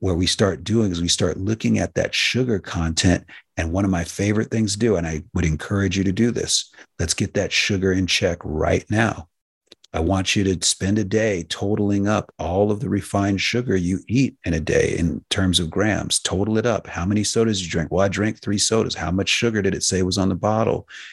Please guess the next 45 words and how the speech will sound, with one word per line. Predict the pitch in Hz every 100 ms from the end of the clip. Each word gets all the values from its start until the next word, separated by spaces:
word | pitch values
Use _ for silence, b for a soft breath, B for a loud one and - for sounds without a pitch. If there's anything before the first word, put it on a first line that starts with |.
| B -
in | 92
refined | 90 - 92 95 -
sugar? | 123 92 - B _
Go | - 85
ahead | 90 104 104
and | 95 95 98 B B -
write | 82 90 -
and | - 80 -
add | 92 92 107
all | 110 110
those | 104 107
grams | - 104 107 107
of | 123
sugar | - 120 107 113
up. | 113 - - - B B -
And | 90
then | 92
at | 85
the | -
end | 101
of | 107
the | 104
day, | 107 110
divide | 104 87 82 92 90
by | 95 95
four. | - 90 76 - _ _ _ _ _ _ _ _ _ _ _
And | 95
you're | 98 87
gonna | 82
see | - 87
how | 78 87
many | 92 107 98
teaspoons | 123 110 - 113 101
of | 98
sugar | - 113 95
you | 82 85 95
put | 120 104
into | 107 -
your | 117
body, | 101 90 87 98
how | 90 98
many | 110 107
times | 95 - 110 104 95
you | 87 101
fed | - - 101 101 87